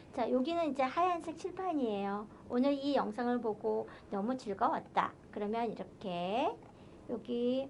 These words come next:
화이트보드가 있어요. 여러분들 보시는 화면에 갖다 놓고요. 이렇게 웃는 얼굴 해주셔도 되고요. "너는 너무 슬펐어요."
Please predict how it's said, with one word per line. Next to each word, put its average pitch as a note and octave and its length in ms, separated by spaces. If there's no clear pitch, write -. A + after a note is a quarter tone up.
화이트보드가 D#4 720
있어요. G#3+ 680
여러분들 A#3+ 440
보시는 A#3 300
화면에 C#4 760
갖다 - 280
놓고요. G#3+ 680
이렇게 C#4 1040
웃는 D4+ 300
얼굴 B3 240
해주셔도 A#3 500
되고요. A#3+ 580
"너는 B3+ 460
너무 A3+ 280
슬펐어요." E4 840